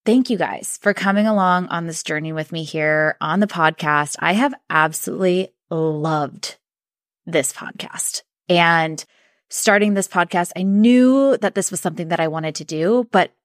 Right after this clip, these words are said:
really it was the amount of feedback that <laughs> I received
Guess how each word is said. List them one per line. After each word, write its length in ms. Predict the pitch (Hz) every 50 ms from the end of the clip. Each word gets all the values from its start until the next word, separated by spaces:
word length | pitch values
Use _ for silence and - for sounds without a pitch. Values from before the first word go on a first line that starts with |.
| -
really 680 | - 185 170 170 190 180 170 196 214 254 269 269 262 247 -
it 180 | 190 - -
was 240 | 170 190 185 160 - - _ -
the 120 | 202 196 - -
amount 480 | 170 175 170 170 170 165 185 - -
of 100 | 190 165
feedback 760 | - - - - 165 156 160 - - 202 220 247 262 - -
that 120 | 202 -
<laughs> 20 | -
I 220 | - - - 208
received 640 | 208 196 214 226 - - - 175 170 175 165 -